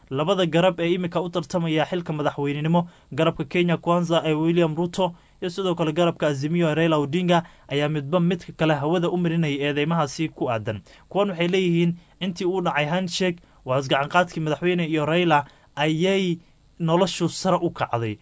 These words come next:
Halka Raila dhankooda ay leeyihiin iyaguna, "Weligaaba adiga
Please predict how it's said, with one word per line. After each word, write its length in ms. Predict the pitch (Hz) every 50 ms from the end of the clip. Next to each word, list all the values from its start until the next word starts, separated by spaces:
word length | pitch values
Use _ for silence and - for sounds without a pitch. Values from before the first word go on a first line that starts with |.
| _ _ _ -
Halka 480 | - 156 180 196 175 - 190 180 170 165
Raila 280 | 165 180 190 185 175
dhankooda 460 | 165 185 180 175 170 160 156 156 165
ay 120 | 165 160 156
leeyihiin 360 | 160 180 180 175 160 165 160
iyaguna, 400 | 170 180 175 165 165 165 160 147 - - - - _ _ -
"Weligaaba 580 | 160 175 180 185 185 180 185 175 170 160 165 151
adiga 340 | 160 165 180 170 170 156 143